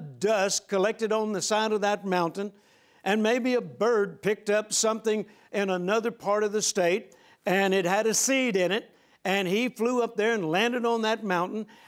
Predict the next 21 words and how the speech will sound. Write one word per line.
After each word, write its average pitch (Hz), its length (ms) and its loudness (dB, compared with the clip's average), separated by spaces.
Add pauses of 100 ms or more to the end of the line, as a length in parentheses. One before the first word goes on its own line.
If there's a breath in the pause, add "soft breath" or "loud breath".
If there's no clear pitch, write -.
and 165 240 0
dropped 190 360 -2
that 240 200 -2
seed 214 340 0
off, 185 300 2 (280 loud breath)
and 196 200 0
eventually, 214 640 0 (360 soft breath)
because 185 540 0
there 196 100 2
was 170 140 -2
enough 196 380 0
soil 247 560 0
there, 185 420 2 (240 loud breath)
that 208 240 0
seed 226 340 0
said, 214 380 0 (100)
"Okay, 214 500 0 (180 loud breath)
I'm 175 160 -2
supposed 220 460 -2
to 196 60 -6
grow, 240 380 0